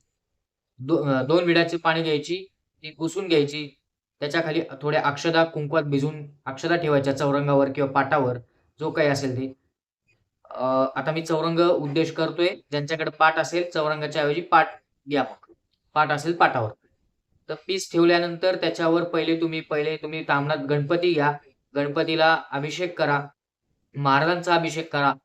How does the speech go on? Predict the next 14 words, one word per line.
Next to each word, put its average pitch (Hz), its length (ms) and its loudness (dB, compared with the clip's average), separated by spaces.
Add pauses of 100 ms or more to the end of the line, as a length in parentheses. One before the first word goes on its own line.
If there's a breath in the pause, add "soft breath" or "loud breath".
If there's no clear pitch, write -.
महाराजांचा 143 520 0
अभिषेक 147 340 -2
कसा 151 180 -2
करायचा, 147 380 0
काय 143 240 -2
करायचा, 143 300 -2
हे 143 140 0
पुढच्या 143 280 -4
व्हिडिओत 147 260 0
मी 143 100 -6
सांगतो. 139 360 -4
गणपतीचा 139 500 -2
अभिषेक 139 380 -2
करा, 147 220 2